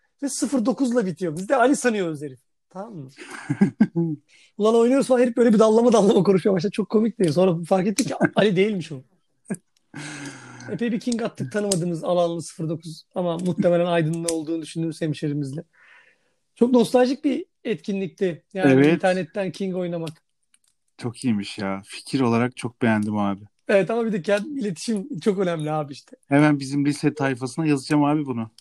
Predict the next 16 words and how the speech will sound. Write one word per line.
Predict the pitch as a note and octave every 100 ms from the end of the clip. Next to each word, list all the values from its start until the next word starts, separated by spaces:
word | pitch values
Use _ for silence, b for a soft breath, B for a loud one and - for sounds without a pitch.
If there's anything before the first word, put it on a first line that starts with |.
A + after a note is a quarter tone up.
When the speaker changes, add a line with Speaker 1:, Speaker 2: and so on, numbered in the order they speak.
| -
Speaker 1:
Tabii, | G3+ G#3+
tabii, | A#3 B3+
girin. | D#3+ G#3+ B3+ F3 _ - -
King. | A3+ G#3 D#3 _ _
Müthiş. | - F#3 D4 C4 -
Speaker 2:
King. | C#3 C3+ A#2+ - - -
Şey, | - C#3+
Hayri | C3 C#3 D3
abi | E3 D#3 D#3 F3 -
ambiyansı | D3 C3+ C3 B2 A#2+ B2
vereceğim. | B2 A#2 A#2+ - - _ _ _ _ _ -
Speaker 1:
Aynen. | F#3+ F3 E3+ - - _ _ - - _ - A2+
Speaker 2:
Hayri | A#2 A#2 A#2+
abi, | A#2 G#2+ A2+
çaylar. | B2+ A#2+ A#2+ B2 - - - - _ _ _ _ _ _ _ _ - - b b b b b b _
Speaker 1:
Aynen. | E3+ D#3 D#3 D#3